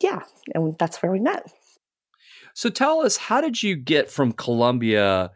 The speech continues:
Speaker 2: to California? Talk about that move to California.
Speaker 1: Sure. Um, I think while we were working together at Ideology, I had,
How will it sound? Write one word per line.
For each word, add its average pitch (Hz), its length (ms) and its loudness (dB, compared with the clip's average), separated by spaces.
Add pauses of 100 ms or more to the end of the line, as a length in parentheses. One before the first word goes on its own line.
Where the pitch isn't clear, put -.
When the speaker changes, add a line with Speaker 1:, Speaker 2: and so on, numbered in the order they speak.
(300)
Speaker 2:
to 117 80 -4
California? 107 680 -2
Talk 151 300 -2
about 123 340 2
that 104 200 0
move 107 260 0
to 98 80 -8
California. 90 560 -10
Speaker 1:
Sure. 175 640 2 (460)
Um, 196 440 4
I - 60 2
think 262 240 0
while 196 340 6
we 185 160 4
were 175 140 4
working 160 300 0
together 156 280 2
at 156 80 4
Ideology, 147 680 2
I - 80 0
had, 143 420 0